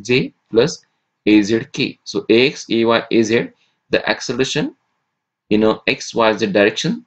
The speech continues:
respectively, right? And while defining the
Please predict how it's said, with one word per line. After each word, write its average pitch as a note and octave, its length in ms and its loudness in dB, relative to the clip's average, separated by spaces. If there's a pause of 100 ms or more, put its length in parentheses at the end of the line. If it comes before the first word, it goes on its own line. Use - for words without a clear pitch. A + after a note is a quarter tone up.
respectively, A2+ 600 -4 (120)
right? A#2+ 240 -4 (960)
And G#2+ 240 -2
while A2 220 2
defining C#3 480 -2
the C3+ 280 0